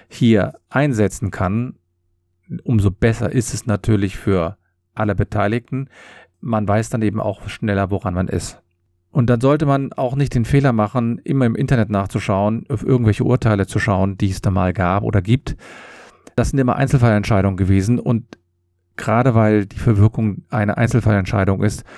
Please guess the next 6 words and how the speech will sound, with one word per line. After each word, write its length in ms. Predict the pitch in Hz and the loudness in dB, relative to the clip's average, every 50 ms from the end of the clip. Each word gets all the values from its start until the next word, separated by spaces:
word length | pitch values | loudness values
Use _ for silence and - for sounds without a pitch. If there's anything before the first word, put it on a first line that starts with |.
| - - - _ _ _ | -20 -20 -20 _ _ _
sollte 480 | - 113 98 107 110 117 120 117 - | -6 0 2 4 4 4 4 2 2
man 480 | 117 110 107 107 107 107 107 107 - - - _ _ _ _ _ _ _ _ _ | 2 2 2 2 2 0 -2 -4 -4 -8 -12 _ _ _ _ _ _ _ _ _
lieber 320 | - 123 113 113 117 113 | -4 0 2 4 4 4
jemanden 360 | 110 104 104 98 98 95 98 | 4 4 2 0 0 0 -2
ranlassen, 580 | 98 98 98 98 98 95 95 - - 101 92 - - _ - | -2 0 0 0 0 -2 -4 -4 -4 -6 -6 -8 -12 _ 0
der 420 | 107 101 101 101 98 98 101 - | 2 4 4 4 2 2 -2 -4